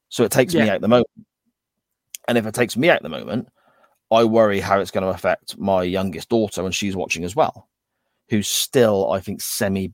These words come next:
Speaker 1: believes in what she's seeing. If you look at someone like a Brock Lesnar or someone like the Giant, we'll use Brock Lesnar as an example 'cause, because of his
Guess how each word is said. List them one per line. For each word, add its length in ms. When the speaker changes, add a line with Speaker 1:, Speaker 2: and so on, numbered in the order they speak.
Speaker 1:
believes 560
in 120
what 140
she's 260
seeing. 300
If 200
you 140
look 180
at 140
someone 480
like 520
a 440
Brock 320
Lesnar 400
or 120
someone 460
like 280
the 100
Giant, 640
we'll 160
use 160
Brock 180
Lesnar 300
as 80
an 60
example 460
'cause, 280
because 240
of 60
his 260